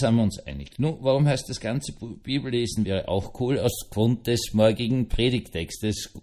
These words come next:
äh, erfahrene Zuhörer wissen, was auf sie zukommt. Das ist Jesaja, Prophet Jesaja, dreiundsechzigstes Kapitel, die Verse fünfzehn und sechzehn. „Herr, sieh herab von deinem Himmel,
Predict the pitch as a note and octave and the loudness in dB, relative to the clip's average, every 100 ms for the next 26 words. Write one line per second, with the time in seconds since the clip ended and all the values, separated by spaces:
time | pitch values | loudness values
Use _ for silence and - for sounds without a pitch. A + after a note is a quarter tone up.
0 | _ - F#2+ F#2+ D#2+ F2+ F#2 F#2 F#2+ F#2+ | _ -2 2 2 2 0 2 4 2 2
1 | A#2 G#2+ G#2 G#2+ A#2+ - A2 A2+ G#2+ C3 | 2 4 4 2 0 0 2 2 2 0
2 | G#2+ D#3 D#3+ - G#2 C3 - - - _ | -2 -2 -2 2 2 2 -2 -12 -20 _
3 | _ - - - - _ - - - - | _ -20 -20 -20 -20 _ -12 -12 -14 -20
4 | - - - - - - - C3 A#2+ C3 | -20 -18 -18 -16 -16 -14 0 2 4 2
5 | - A#2 - F#2 A2+ C#3 - A2 A#2+ - | 2 4 6 6 10 8 6 0 0 -2
6 | G#2 - G#2 G#2+ F#2+ G2+ G2+ G2 - - | -2 0 0 0 0 0 0 -4 -4 -8
7 | G2+ - F#2 G#2 F#2+ A#2 A2 A2 G2+ F#2 | -8 -8 -8 -6 -6 -8 -8 -6 -4 -4
8 | F2 G2 A2+ A2+ - G2+ F#2 D#2 - D3+ | -4 -4 -2 -2 -2 -2 -2 -4 -6 -6
9 | - - - C#3+ B2+ G#2+ - - - - | -6 -6 0 2 2 -2 -10 -20 -20 -20
10 | _ - A2 G#2 G2+ - B2+ A2+ A2 C#3 | _ -2 0 2 0 0 2 4 4 2
11 | - - A#2+ A2+ G#2+ G#2+ A2+ A#2 G2+ A#2+ | 0 0 2 4 4 4 4 4 4 2
12 | C3 A#2 E2 | 2 2 0